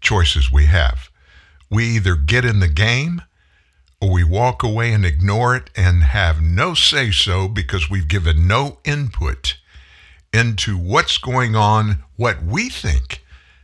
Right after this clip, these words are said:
needs to change, and doing our part to make it change. Now, yesterday,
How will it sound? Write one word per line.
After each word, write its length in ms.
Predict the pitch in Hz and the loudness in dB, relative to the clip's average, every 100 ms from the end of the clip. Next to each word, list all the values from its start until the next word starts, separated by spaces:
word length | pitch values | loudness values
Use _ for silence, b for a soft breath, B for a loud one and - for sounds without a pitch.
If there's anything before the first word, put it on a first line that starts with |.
| b | b
needs 400 | 101 104 90 - | -2 0 0 -2
to 120 | - 80 | -2 -4
change, 800 | - 82 69 62 - - - - b b b b | 0 2 4 4 2 0 -8 -14 b b b b
and 140 | 98 | -2
doing 260 | 87 107 98 | 0 0 2
our 140 | 90 | 0
part 320 | 78 92 82 73 | 0 0 0 0
to 60 | |
make 240 | 82 107 - | 0 0 -2
it 100 | 71 | -2
change. 480 | - 64 62 - - _ _ _ _ _ _ _ _ _ _ - - _ _ _ _ _ _ | 0 0 -2 -6 -18 _ _ _ _ _ _ _ _ _ _ -20 -20 _ _ _ _ _ _
Now, 100 | - | -4
yesterday, 880 | 107 160 190 - 131 110 113 113 107 | -2 0 0 0 0 2 2 2 0